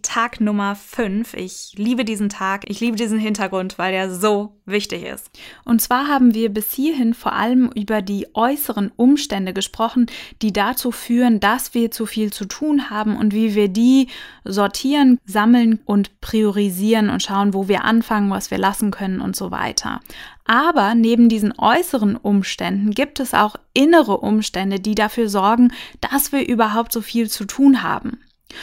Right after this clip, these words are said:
Und das sind unsere Motive. Und dass es solche Motive gibt, die uns dazu bringen, dass wir immer dafür sorgen, dass wir immer noch mehr zu tun haben und wenn wir mal nichts zu tun haben,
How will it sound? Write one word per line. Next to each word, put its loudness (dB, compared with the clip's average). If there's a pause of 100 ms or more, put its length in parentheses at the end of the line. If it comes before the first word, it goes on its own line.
(200)
Und 0
das 0
sind 6
unsere 6
Motive. 0 (380)
Und 0
dass 0
es -4
solche 2
Motive 0 (180)
gibt, -6 (160)
die 0
uns 4
dazu -6
bringen, 0 (100)
dass -2
wir 0
immer 4
dafür 0
sorgen, 6
dass -2
wir -2
immer 4
noch 6
mehr 2
zu -4
tun 2
haben 2
und 0
wenn 0
wir 0
mal 2
nichts -2
zu -6
tun 0
haben, 2